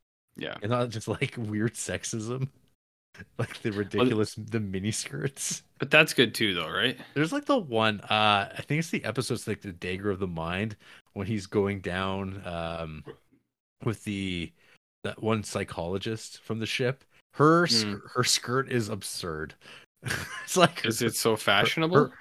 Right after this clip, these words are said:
Speaker 2: her, her ass is just <laughs> hanging out the bottom of it. It's
Speaker 1: Her
Speaker 2: like,
Speaker 1: what?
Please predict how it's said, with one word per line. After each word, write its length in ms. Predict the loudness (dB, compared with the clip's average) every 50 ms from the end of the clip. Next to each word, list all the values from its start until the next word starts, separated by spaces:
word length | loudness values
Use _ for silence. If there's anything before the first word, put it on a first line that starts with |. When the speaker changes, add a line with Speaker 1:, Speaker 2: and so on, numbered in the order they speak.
| -8 -4
Speaker 2:
her, 180 | -2 -2 -2 -2
her 260 | -2 -2 -2 0 0
ass 300 | 2 2 2 2 2 -4
is 80 | -8
just 200 | -8 -8 -8 -4
<laughs> 40 | -2
hanging 180 | -2 -2 0 2 2
out 120 | 0 2
the 100 | 0 -2 -2
bottom 380 | -2 -4 -10 -8 -6 -6 -4 -2
of 160 | -2 -2 -2 0
it. 200 | 0 0 -2 -2 -6 _ _ -16 -16
It's 160 | -14 -6 -2
Speaker 1:
Her 80 | 0
Speaker 2:
like, 80 | 0 2
Speaker 1:
what? 280 | 4 4 4 4 2